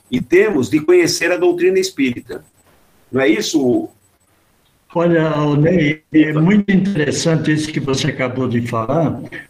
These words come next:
Speaker 2: porque o Kardec coloca isso aqui como uma ilusão que o espírito sente, porque matou-se e não se sente morto, ou seja, ele passa realmente a viver uma realidade que para ele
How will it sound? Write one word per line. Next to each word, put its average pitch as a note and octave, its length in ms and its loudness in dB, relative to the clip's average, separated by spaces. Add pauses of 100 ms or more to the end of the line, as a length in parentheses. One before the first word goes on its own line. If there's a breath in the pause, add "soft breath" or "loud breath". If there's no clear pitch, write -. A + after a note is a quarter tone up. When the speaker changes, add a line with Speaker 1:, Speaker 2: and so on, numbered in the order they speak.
Speaker 2:
porque C#3+ 240 -2
o D#3 80 2
Kardec D#3 640 -2
coloca E3 580 0
isso D#3 220 -4
aqui E3+ 280 -2
como F3 380 2
uma E3+ 320 2
ilusão F3 1120 0
que - 80 -2
o F3+ 100 4
espírito - 800 -2
sente, B2+ 480 0 (380 loud breath)
porque D#3+ 800 -2
matou-se A#3+ 1200 0
e A3+ 220 2
não B3 240 2
se C4+ 220 -2
sente B3 420 0
morto, A3 460 2
ou F3+ 240 0
seja, D3 520 -2
ele G3 280 0
passa A#3+ 560 -2
realmente F3+ 680 0 (300 loud breath)
a - 100 0
viver F#3+ 520 4
uma C#4 260 2
realidade E3+ 1000 0
que D3 180 -2
para A3 320 0
ele G#3 640 0